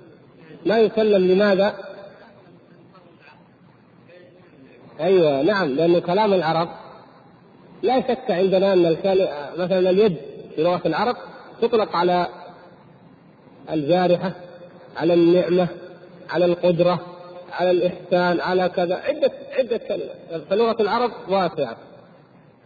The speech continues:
فإذا الذين يقولون: "نفهم القرآن على ضوء كلام العرب"، أو من أوله بخلاف كلام العرب فقد أخطأ أو قد ضل أو كفر. نقول: كلام العرب يحتمل تأويلات كثيرة جدا،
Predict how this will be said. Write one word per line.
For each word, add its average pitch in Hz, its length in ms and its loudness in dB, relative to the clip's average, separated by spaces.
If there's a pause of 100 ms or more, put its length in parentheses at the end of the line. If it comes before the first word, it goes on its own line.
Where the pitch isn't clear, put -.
(360)
فإذا 175 180 2
الذين 202 420 6
يقولون: 208 380 4
"نفهم 202 320 0
القرآن 190 520 2 (160)
على 180 200 0
ضوء 180 280 2
كلام 185 320 0
العرب"، 160 300 0
أو 170 220 2
من 202 200 2
أوله 214 480 4
بخلاف 208 500 2
كلام 208 380 0
العرب 220 320 0 (1500)
فقد 185 260 -2
أخطأ 202 300 -2
أو 185 180 0
قد 160 260 -4
ضل 196 220 2
أو 165 160 0
كفر. 214 360 0 (300)
نقول: 247 280 2
كلام 247 320 2
العرب 233 300 2
يحتمل 240 400 2
تأويلات 226 500 2
كثيرة 226 400 0
جدا، 233 240 -8